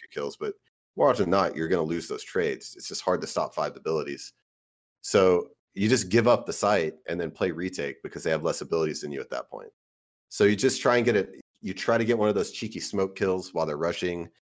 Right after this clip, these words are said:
you know, try and get some shock dart kills. Um,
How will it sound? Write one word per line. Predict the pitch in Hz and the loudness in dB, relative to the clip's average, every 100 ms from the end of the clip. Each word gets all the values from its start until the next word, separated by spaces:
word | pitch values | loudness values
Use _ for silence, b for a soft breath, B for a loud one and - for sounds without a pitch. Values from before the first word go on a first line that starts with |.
| _ - | _ -6
you | 90 | -2
know, | 87 80 | 0 0
try | 76 - 95 | 0 0 2
and | 92 | 2
get | 98 | 0
some | - 95 | -2 -4
shock | - 90 - | 0 0 2
dart | 92 90 | -2 -2
kills. | 95 87 87 - - - _ _ _ - | 0 0 0 -6 -14 -18 _ _ _ -6
Um, | 82 80 78 76 76 | -2 -2 -4 -6 -10